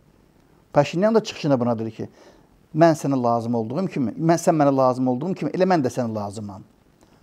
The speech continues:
Türk dünyasını qorxu altına saxlamaqdan ötürü mən sənə lazımam. Çünki silahı, ordunu həmişə Rus verib, tütəyi isə ancaq erməni çəkib. Mən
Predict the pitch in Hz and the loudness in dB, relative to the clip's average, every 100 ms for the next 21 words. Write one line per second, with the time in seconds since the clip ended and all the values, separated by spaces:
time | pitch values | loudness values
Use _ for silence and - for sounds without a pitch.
0 | _ _ 160 - 147 127 117 113 127 127 | _ _ -2 0 0 2 2 0 -6 2
1 | 156 139 147 127 123 - 135 135 147 143 | 2 4 0 0 -4 -2 -2 0 -4 -2
2 | 208 180 151 - - - 175 160 151 139 | -2 0 -2 -6 -2 0 2 2 2 4
3 | 127 107 110 98 - _ _ _ _ _ | 2 2 -6 -10 -16 _ _ _ _ _
4 | _ _ _ _ _ _ _ _ _ - | _ _ _ _ _ _ _ _ _ -20
5 | - - - 208 196 - 131 98 - - | -20 -20 2 4 4 2 -2 -2 -8 -4
6 | - 143 117 127 98 - _ _ _ _ | 2 4 2 -2 -6 -12 _ _ _ _
7 | 156 151 135 135 131 101 - _ _ 165 | 4 4 4 0 0 -2 -10 _ _ 2
8 | 147 123 113 98 - _ _ _ _ _ | 2 0 -4 -10 -12 _ _ _ _ _
9 | - - 147 151 - 151 165 196 - _ | -20 -4 2 2 2 2 4 2 -2 _
10 | _ _ _ - - - 170 196 - - | _ _ _ -20 -20 2 4 4 0 -4
11 | 175 160 - 147 131 127 - - - - | -4 -4 -2 0 0 -2 -6 -10 -16 -20
12 | - - 185 180 131 | -12 2 2 4 0